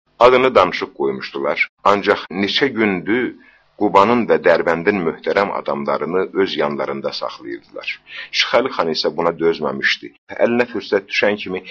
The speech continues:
atın belinə sıçrayıb üz tutmuşdu dağlara. Cəmi bir həftə sonra Şıxəli xan on min atlı ilə Alpan kəndində rusların üstünü alıb yenidən dağa çəkiləndə, Zubov onun qısa vaxtda belə böyük atlı dəstəsi toplamasına heyrətlənmişdi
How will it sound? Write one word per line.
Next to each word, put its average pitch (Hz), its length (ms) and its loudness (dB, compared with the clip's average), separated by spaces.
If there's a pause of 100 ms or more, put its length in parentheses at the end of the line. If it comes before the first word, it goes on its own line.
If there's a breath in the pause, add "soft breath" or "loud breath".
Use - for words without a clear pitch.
(140 loud breath)
atın 123 320 -4
belinə 87 280 0
sıçrayıb 78 540 -10
üz 73 160 -10
tutmuşdu 73 500 -10
dağlara. 64 400 -4 (480 loud breath)
Cəmi 139 320 4
bir 123 160 4
həftə 92 320 0
sonra 95 360 2
Şıxəli 107 400 0
xan 90 340 2
on 127 260 4
min 98 260 0
atlı - 460 -4
ilə 98 220 4
Alpan 104 500 2
kəndində 78 560 -2 (220 loud breath)
rusların 101 500 0
üstünü 85 300 -4
alıb 78 340 0
yenidən 82 460 2
dağa 69 180 0
çəkiləndə, 78 640 -4 (300 loud breath)
Zubov 104 460 0
onun 101 440 0
qısa - 340 0
vaxtda 76 380 -2
belə 90 240 2
böyük 95 360 -2
atlı - 360 -6
dəstəsi 76 440 -6
toplamasına 71 680 -6
heyrətlənmişdi 76 880 -6